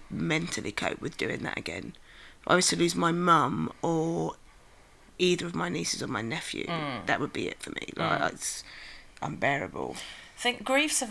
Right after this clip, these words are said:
Speaker 2: weird, I mean, <sighs> grief's a funny thing. Like, I, there's been a lot of death in my family in the last few years as well, and obviously not a sibling, but grief is a weird old thing that you kind of somehow manage to weave into your life, and it's just always there.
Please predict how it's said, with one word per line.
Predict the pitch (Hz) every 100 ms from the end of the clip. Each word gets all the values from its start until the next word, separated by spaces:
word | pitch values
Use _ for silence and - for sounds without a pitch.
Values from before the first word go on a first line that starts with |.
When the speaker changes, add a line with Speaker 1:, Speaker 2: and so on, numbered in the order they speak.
| 196
Speaker 2:
weird, | 202 202 -
I | 202
mean, | 208 208 - - -
<sighs> | - - - -
grief's | 220 233 -
a |
funny | 170 185 180 170
thing. | - 151 151
Like, | 165 160
I, | 160 165
there's | 190 185
been | 175
a |
lot | 165 -
of | -
death | 160 -
in |
my | 156 151
family | 151 147 139
in | 135
the | 139
last | 143 139
few | - 151
years | 147
as | 143
well, | 156 143
and | 127 143 - - - - - - - - -
obviously | 170 170 160
not | 151 147
a |
sibling, | - 180 - 151
but | 160 - - -
grief | 190 196 190 -
is | 180
a |
weird | 156 180 185 180
old | 160 160
thing | - 156 143
that | 139
you | 165 160 -
kind | - - 165 160
of | 151
somehow | - 160 160 160
manage | 151 156 156 - -
to | 160
weave | 160 160 160 156
into | 147 -
your | 156 147
life, | 156 147 143 - -
and | 147 147 - - -
it's | 156 -
just | 160 -
always | 156 143 139 147
there. | 156 151 147 147